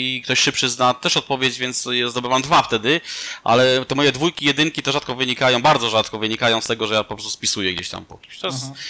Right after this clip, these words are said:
Speaker 1: na zasadzie, że mogę nie zdążyć szybciej napisać, ale to wszystko, nie?
Speaker 2: Mi się wydaje, że generalnie te rundy kwalifikacyjne nie są stworzone pod ciebie, to znaczy tobie dużo lepiej by się startowało w takim finale albo w, od razu w zawodach, które mają szybkie rozstrzygnięcie.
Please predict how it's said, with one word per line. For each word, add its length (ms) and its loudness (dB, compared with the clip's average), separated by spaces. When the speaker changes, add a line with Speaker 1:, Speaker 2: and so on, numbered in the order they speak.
Speaker 1:
na 100 -2
zasadzie, 440 -2
że 80 -4
mogę 160 0
nie 100 4
zdążyć 380 2
szybciej 300 -2
napisać, 440 -6
ale 140 -2
to 140 -10
wszystko, 360 -10
nie? 280 -20
Speaker 2:
Mi 100 -8
się 100 -4
wydaje, 260 -2
że 100 -8
generalnie 400 -6
te 120 -10
rundy 240 -6
kwalifikacyjne 760 -6
nie 380 -8
są 220 -4
stworzone 480 -8
pod 180 -10
ciebie, 300 -4
to 120 -14
znaczy 600 -8
tobie 280 -6
dużo 360 -6
lepiej 300 -4
by 100 -8
się 100 -8
startowało 760 -4
w 80 -18
takim 280 -8
finale 420 -2
albo 640 -6
w, 60 -12
od 100 -4
razu 200 -2
w 40 -12
zawodach, 380 -4
które 260 -6
mają 420 -8
szybkie 320 -2
rozstrzygnięcie. 600 -8